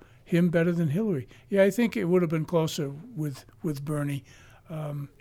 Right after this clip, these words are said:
because he's, he's not your average politician.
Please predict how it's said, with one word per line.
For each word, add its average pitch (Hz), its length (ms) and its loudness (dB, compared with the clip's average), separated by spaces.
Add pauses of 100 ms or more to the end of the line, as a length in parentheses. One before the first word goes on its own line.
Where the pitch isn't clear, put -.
(220)
because 165 400 0
he's, - 380 -2 (540)
he's 156 220 -2
not 151 300 2
your 143 180 0
average 143 420 -4
politician. 143 680 -2